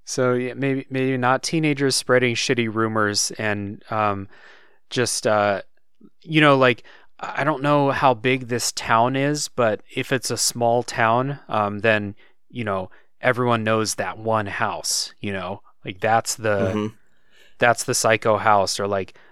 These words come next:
Speaker 1: that's the haunted house in the town. And, like, you kinda
Speaker 2: Yeah,
Speaker 1: get the
Speaker 2: but I
Speaker 1: feeling
Speaker 2: mean,
Speaker 1: that
Speaker 2: if
Speaker 1: Go ahead.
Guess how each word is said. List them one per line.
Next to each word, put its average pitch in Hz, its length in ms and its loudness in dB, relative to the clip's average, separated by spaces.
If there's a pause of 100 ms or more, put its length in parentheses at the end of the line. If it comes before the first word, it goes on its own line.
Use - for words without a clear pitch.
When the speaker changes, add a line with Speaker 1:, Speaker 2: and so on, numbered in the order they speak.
(120)
Speaker 1:
that's 107 340 0
the 117 100 0
haunted 110 420 0
house 104 400 2
in 104 140 -6
the 101 100 -6
town. 98 480 -2 (220)
And, 101 440 -6
like, 104 260 -4 (300)
you 131 280 -6
kinda 127 240 2
Speaker 2:
Yeah, 110 60 4
Speaker 1:
get 110 120 2
the 113 60 2
Speaker 2:
but 110 100 4
I 110 60 8
Speaker 1:
feeling 110 220 4
Speaker 2:
mean, 107 80 4
Speaker 1:
that 101 60 6
Speaker 2:
if - 240 -12 (400)
Speaker 1:
Go 123 60 0
ahead. 104 220 -4